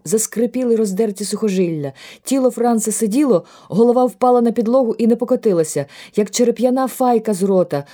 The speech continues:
Хотілося швиденько покласти її на місце і почути "бай". Другий опришок поставив перед Себастьяном бомбу, і обоє уже з мачете вийшли з бару. Себастьян не знав, за що хапатися, перше, за бомбу чи голову.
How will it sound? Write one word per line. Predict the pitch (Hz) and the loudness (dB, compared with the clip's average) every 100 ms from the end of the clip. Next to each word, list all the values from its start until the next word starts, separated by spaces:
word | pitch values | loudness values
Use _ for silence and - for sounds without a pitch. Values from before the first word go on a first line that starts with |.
| - | -20
Хотілося | - 226 233 240 226 | -4 -2 0 -2 -2
швиденько | 226 196 214 240 220 208 | -4 -2 2 2 0 -4
покласти | 214 220 233 226 214 | -4 -2 -2 -2 -2
її | 214 220 | 0 2
на | 226 | 2
місце | 247 247 - | 2 0 -2
і | 208 | -2
почути | 226 220 254 247 233 - - _ | -2 -2 -2 0 0 -4 -20 _
"бай". | 175 247 196 151 - _ _ - | -2 2 2 0 -6 _ _ -8
Другий | 160 254 277 220 | -4 -2 0 0
опришок | - - 175 - 143 | -2 -2 -4 -4 -8
поставив | - 185 226 226 | -6 -4 0 0
перед | 202 185 | 0 -4
Себастьяном | 190 180 190 190 190 170 165 | -2 -2 -2 -2 -2 -2 0
бомбу, | 220 285 208 208 - _ _ | 0 0 0 -2 -4 _ _
і | 208 | 2
обоє | 208 214 320 330 302 | 4 4 2 0 -2
уже | - 202 202 220 - | -2 -2 2 0 -2
з | 135 | -6
мачете | 151 151 269 269 220 | -6 -2 -2 -2 -4
вийшли | 156 202 185 156 | 0 -2 -2 -8
з | 151 | -8
бару. | 147 143 135 123 - - | -6 -6 -8 -12 -20 -12
Себастьян | - 220 247 311 294 | -2 0 0 0 0
не | 277 | 0
знав, | 214 233 196 | 2 2 0
за | 143 208 | 0 -4
що | - 240 | 0 -2
хапатися, | 240 - 175 156 147 147 | -2 -2 -4 -4 -8 -4
перше, | 202 160 - 151 | 0 0 -2 -2
за | 196 | -2
бомбу | 180 269 247 208 | 2 2 2 -4
чи | 202 | -2
голову. | 190 220 214 170 143 | 2 4 2 0 -4